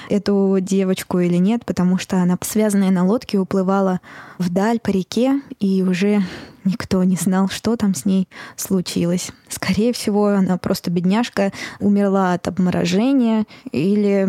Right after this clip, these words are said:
захлестнула ее водой, и она утонула, связанная в этой лодке. Но вряд ли происходило все так, как, э, описано в этом фильме. И, конечно же, этот фильм не претендует на истину.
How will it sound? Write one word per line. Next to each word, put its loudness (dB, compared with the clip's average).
захлестнула 0
ее 0
водой, 0
и 0
она 2
утонула, 0
связанная -2
в -4
этой -2
лодке. -6
Но 2
вряд -2
ли 0
происходило 0
все -2
так, -2
как, -4
э, 2
описано 0
в 0
этом 0
фильме. 0
И, -2
конечно 0
же, 0
этот -2
фильм 0
не 2
претендует 0
на 2
истину. 0